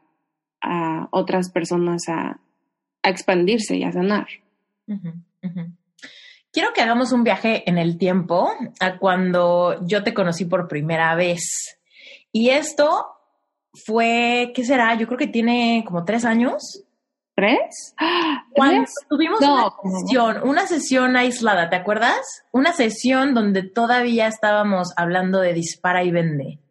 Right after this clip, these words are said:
Speaker 2: Hace
Speaker 1: Ah,
Speaker 2: mucho tiempo.
Speaker 1: no
Speaker 2: Antes,
Speaker 1: recuerdo, no
Speaker 2: antes.
Speaker 1: recuerdo esa sesión aislada, pero recuerdo mi primera interacción contigo, que fue porque vi un anuncio en Instagram tuyo.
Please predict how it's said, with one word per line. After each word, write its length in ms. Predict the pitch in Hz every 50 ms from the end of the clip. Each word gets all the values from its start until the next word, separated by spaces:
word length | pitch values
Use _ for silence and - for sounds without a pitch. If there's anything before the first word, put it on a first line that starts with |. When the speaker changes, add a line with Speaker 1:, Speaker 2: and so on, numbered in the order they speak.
| _ _ _ _ _ _ _ _ _ _ _ _ _ _ _ _ _ - - _ _ _ _ _ _ _ _ _ _ _ -
Speaker 2:
Hace 260 | 196 220 226 - 254 247
Speaker 1:
Ah, 220 | 254 262 269 269
Speaker 2:
mucho 180 | 269 262 247 -
tiempo. 280 | 220 208 202 - - 277
Speaker 1:
no 80 | 294
Speaker 2:
Antes, 180 | 302 311 330 359 294 302 311 311 320 320 330
Speaker 1:
recuerdo, 320 | 269 254 254 240 240 233 - - - 233 233 240 233 - -
no 80 | 220 - - - _ _ _ _ _ _ _ _ -
Speaker 2:
antes. 280 | 202 226 262 269 285 330
Speaker 1:
recuerdo 600 | 339 381 - - 311 285 233 214 277 285 285 - -
esa 240 | 247 240 240 277 269
sesión 440 | 262 240 233 226 - 226 220 220
aislada, 800 | 226 220 214 208 - 202 196 196 196 190 185 180 190 - 415 - - - - - - - - - - _ _ _ _ _ _ _ _ _ _ -
pero 360 | 233 233 226 226 220 226 220
recuerdo 460 | 220 220 214 214 220 233 240 247 277
mi 120 | 285 285
primera 320 | 220 226 220 214 214 214 220
interacción 520 | 233 220 226 185 180 185 - 208 196 190
contigo, 640 | 190 202 208 202 190 214 202 190 185 185 208 269 453 - - _ _ _ _ _ _ _ _ _ _ _ - _ _ _ _ _ _ _ - -
que 120 | - 208 185
fue 160 | 220 220 214
porque 260 | 247 247 - 240 208
vi 100 | 208 214
un 120 | 220 226
anuncio 680 | 233 233 226 220 220 208 208 - 214 214 214 240 262 - -
en 140 | 190 196 196
Instagram 680 | 202 208 208 - 208 202 196 196 196 202 240 262 247
tuyo. 540 | - 208 208 196 196 190 196 226 320 -